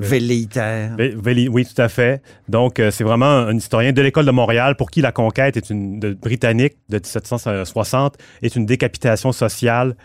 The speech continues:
Speaker 2: même dans son cas un peu irré-, irréversible. Il était très négatif.
Speaker 1: Ah oui ?
Speaker 2: Par exemple, Lionel Groulx, euh, lui, il, il partageait cette idée-là, mais en même temps, il croyait que c'était, euh, curable. Il y avait moyen de s-, s'en sortir et de reprendre le contrôle.
Speaker 1: Ah oui.
Speaker 2: Tandis que Frégault, à, à,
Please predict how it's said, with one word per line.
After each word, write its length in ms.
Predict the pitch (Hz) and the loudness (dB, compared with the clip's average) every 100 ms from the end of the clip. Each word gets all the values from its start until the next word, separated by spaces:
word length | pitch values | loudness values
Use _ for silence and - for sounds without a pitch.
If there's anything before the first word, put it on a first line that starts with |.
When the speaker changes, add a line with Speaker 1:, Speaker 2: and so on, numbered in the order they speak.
| - | -4
Speaker 2:
même 240 | 120 135 127 | -2 0 0
dans 140 | 127 | 0
son 180 | 139 117 | 2 2
cas 120 | 143 | 2
un 100 | 131 | 2
peu 140 | 156 | 4
irré-, 200 | 139 143 | 2 2
irréversible. 580 | 120 120 117 - 139 127 104 | 2 2 0 0 0 0 -2
Il 80 | 110 | -4
était 180 | - | -4
très 160 | 117 151 | -2 2
négatif. 640 | 139 120 113 - 131 - - - | 2 2 0 0 0 -2 -16 -8
Speaker 1:
Ah 120 | 127 | -4
oui ? 140 | 160 | -2
Speaker 2:
Par 100 | 113 | 0
exemple, 320 | 110 120 131 | 2 2 2
Lionel 240 | 123 123 107 | 2 2 0
Groulx, 400 | 104 139 160 127 | 0 2 4 4
euh, 140 | 101 | 2
lui, 260 | 98 123 139 | 2 2 2
il, 120 | 113 | 0
il 220 | 101 95 | -2 -4
partageait 400 | 110 - 117 127 | -6 -2 0 2
cette 220 | 143 123 120 | 0 -2 0
idée-là, 300 | 113 113 156 | 2 4 4
mais 120 | 117 | 2
en 140 | 104 | 0
même 160 | 113 104 | -2 0
temps, 100 | 151 | -2
il 60 | |
croyait 240 | - 110 143 | 0 0 0
que 60 | - | -2
c'était, 360 | 98 120 123 - - _ _ | -2 -2 -2 -4 -20 _ _
euh, 80 | 98 | -10
curable. 480 | 95 127 117 123 110 | -4 0 2 2 2
Il 40 | |
y 20 | 107 | 2
avait 100 | 117 | 2
moyen 180 | 123 | 2
de 100 | 127 | 2
s-, 160 | 113 120 | 0 -2
s'en 180 | 110 113 | -4 -2
sortir 440 | 117 - 131 135 | -4 -4 -2 0
et 60 | 117 | 0
de 100 | 104 | 0
reprendre 380 | 104 110 127 120 | 0 0 0 0
le 80 | |
contrôle. 560 | - 107 104 113 135 147 - - - | 0 -2 -2 -2 -2 -4 -10 -20 -20
Speaker 1:
Ah 40 | - | -8
oui. 60 | 107 | -2
Speaker 2:
Tandis 240 | 110 110 | 0 0
que 120 | 120 | 0
Frégault, 480 | 113 120 107 131 147 | 0 0 4 6 6
à, 40 | 110 | 4
à, 380 | 139 113 104 | 0 -6 -6